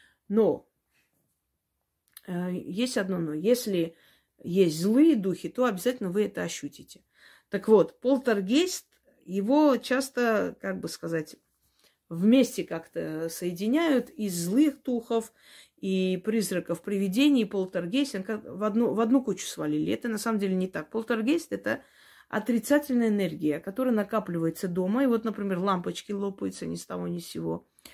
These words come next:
Э, переворачивается что-то, падает. Это отрицательная энергия, которая настолько концентрирована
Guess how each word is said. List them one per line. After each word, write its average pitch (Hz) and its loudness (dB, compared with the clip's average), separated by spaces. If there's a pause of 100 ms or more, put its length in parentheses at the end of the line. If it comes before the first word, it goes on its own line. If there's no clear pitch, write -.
(440)
Э, 175 2 (240)
переворачивается 226 2
что-то, 185 -8
падает. 180 -2 (320)
Это 226 2
отрицательная 226 2
энергия, 247 2
которая 190 -6
настолько 214 -4
концентрирована 190 -2